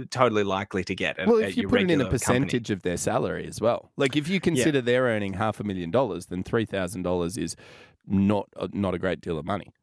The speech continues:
Speaker 2: So
Speaker 1: Yeah, I think it's the fact that it is a physical embodiment of lavishness,
Speaker 2: Yeah.
Speaker 1: because this is something that, exactly like you said,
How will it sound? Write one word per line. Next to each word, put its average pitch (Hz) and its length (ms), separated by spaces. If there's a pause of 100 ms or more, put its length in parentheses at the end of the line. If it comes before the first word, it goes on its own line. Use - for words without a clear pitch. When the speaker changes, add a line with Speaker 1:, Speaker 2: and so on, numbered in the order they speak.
(120)
Speaker 2:
So - 200
Speaker 1:
Yeah, 85 280
I 147 100
think 220 420
it's - 240
the 147 100
fact - 800
that 120 240
it 110 160
is 120 420
a 104 160
physical 143 640
embodiment 98 760
of 98 220
lavishness, - 720 (120)
Speaker 2:
Yeah. 127 200
Speaker 1:
because 127 320
this 135 300
is 123 140
something 127 420
that, 104 180
exactly 117 400
like 104 220
you 98 60
said, - 340